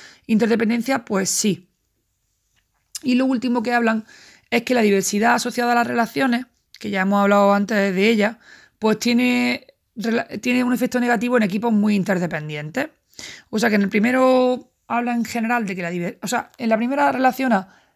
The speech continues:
la diversidad centrada a la relación la relaciona con los sectores servicios, manufactureros, alta tecnología, y ahora la, la diversidad asociada a la relación la relaciona con el hecho de que el equipo sea más o menos interdependiente, y dice que cuando el equipo es muy interdependiente,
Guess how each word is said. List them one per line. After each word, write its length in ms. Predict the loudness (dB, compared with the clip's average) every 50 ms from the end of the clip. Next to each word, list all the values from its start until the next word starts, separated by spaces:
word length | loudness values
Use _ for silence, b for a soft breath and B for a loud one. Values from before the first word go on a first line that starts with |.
| b -2
la 140 | 0 2 2
diversidad 420 | 2 2 0 0 0 -2 -2 -2
centrada 400 | -2 -2 -2 0 2 4 4 4
a 40 | 4
la 80 | 2
relación 600 | 2 0 0 -2 -2 -2 -2 -2 -2 -2 -2 -6 b b b b b b b 2
la 80 | 4 4
relaciona 460 | 4 4 2 2 0 -2 -2 0 0
con 100 | 0 0
los 140 | 0 -2 -2
sectores 400 | -4 -4 -2 -2 -2 -2 -2 -2
servicios, 580 | -2 -2 0 0 0 -2 -2 -2 -2 0 0
manufactureros, 1200 | 2 2 0 -2 -4 -8 -8 -8 -6 -6 -4 -4 -4 -4 -4 -4 -2 -2 -2 -2 -2 -2 0 0
alta 180 | 0 0 0 -2
tecnología, 720 | -4 -2 -2 -2 -2 -2 -4 -2 -2 0 2 2 0 -2 b b b b b b b _
y 80 | 0
ahora 380 | 2 2 4 4 4 2 2 0
la, 100 | 0 -2 -4 -6 -8
la 140 | -8 -4 -2
diversidad 400 | -2 -2 -2 -2 -4 -4 -4 -4
asociada 440 | -4 -4 -6 -4 -4 -2 -2 -2 -2
a 40 | -2
la 120 | -2 -2
relación 540 | -2 -2 -4 -6 -4 -2 -2 -2 -2 -4 B B B B B B B B 0
la 120 | 2 2
relaciona 500 | 4 4 4 2 2 2 0 0 0 0
con 120 | 0 0 0
el 80 | 0
hecho 200 | 0 0 0 0
de 100 | 0 0
que 60 | 0
el 60 | 0 0
equipo 280 | 0 -2 -4 -4 -2
sea 220 | 0 2 2 4 4
más 200 | 4 2 2 0
o 60 | 0
menos 260 | 0 0 0 0 -2
interdependiente, 760 | -2 -2 0 0 0 0 0 0 0 2 2 2 2 4 4
y 40 | 4
dice 280 | 4 2 2 2 0 0
que 80 | 2
cuando 180 | 2 2 2 2
el 60 | 2
equipo 240 | 0 0 0 0 2
es 80 | 2
muy 160 | 2 2 2 0
interdependiente, 840 | 0 0 -2 -2 -2 -2 -2 -2 0 0 -2 -2 -4 -4 -8 -8